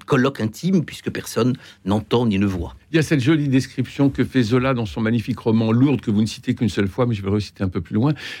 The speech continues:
Speaker 2: Euh, je l'imagine telle que l'a dépeint Zola dans Lourdes, chétive et pauvre, avec, je cite Zola, vous citez Zola, euh, « ses yeux d'extase, ses beaux yeux de visionnaire,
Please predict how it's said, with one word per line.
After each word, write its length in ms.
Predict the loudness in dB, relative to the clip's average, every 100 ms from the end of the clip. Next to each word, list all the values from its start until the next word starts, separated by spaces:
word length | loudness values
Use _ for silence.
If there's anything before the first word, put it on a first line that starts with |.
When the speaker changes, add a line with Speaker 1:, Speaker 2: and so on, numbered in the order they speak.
| 0
Speaker 2:
Euh, 420 | 2 4 4 2 0 -6 -12 -4
je 200 | 2 4
l'imagine 420 | 4 2 2 0
telle 180 | 2 2
que 100 | 2
l'a 100 | 2
dépeint 280 | 0 2
Zola 280 | 2 2 2
dans 140 | 0 2
Lourdes, 320 | 4 4 2
chétive 400 | -2 -4 0 2
et 60 |
pauvre, 360 | 2 2 2 0 -8 -8
avec, 320 | 0 0 0 -4
je 120 | -4
cite 220 | -4 -2
Zola, 240 | 0 0 -2 -10 -18 0
vous 120 | 0
citez 300 | 0 -2 0
Zola, 260 | 0 -2 -2 0
euh, « 280 | 2 2 0
ses 200 | 0 2
yeux 280 | 4 2
d'extase, 840 | 4 2 -2 -4 0 2 0 0 -4
ses 200 | -2 0
beaux 240 | 2 4
yeux 260 | 4 4 2
de 100 | 4
visionnaire, 840 | 0 0 2 2 4 2 2 0